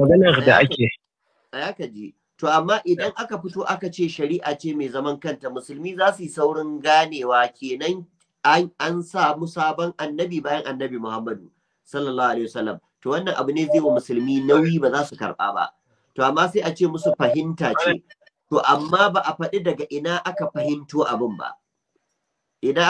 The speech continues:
Speaker 2: aka fahimto abin?
Speaker 1: Malam, nan, nan maganar da ake yi, maganar da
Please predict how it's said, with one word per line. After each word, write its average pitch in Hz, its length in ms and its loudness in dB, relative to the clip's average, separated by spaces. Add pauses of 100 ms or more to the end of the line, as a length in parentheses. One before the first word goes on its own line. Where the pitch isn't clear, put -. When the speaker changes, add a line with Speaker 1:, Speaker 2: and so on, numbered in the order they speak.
Speaker 2:
aka - 160 -2
fahimto 143 400 -4
abin? 113 320 -4
Speaker 1:
Malam, 160 400 -4
nan, 170 80 -2 (800)
nan 180 300 2
maganar 160 440 6
da 120 200 4
ake 139 160 0 (160)
yi, 117 240 0
maganar 151 380 6
da - 80 0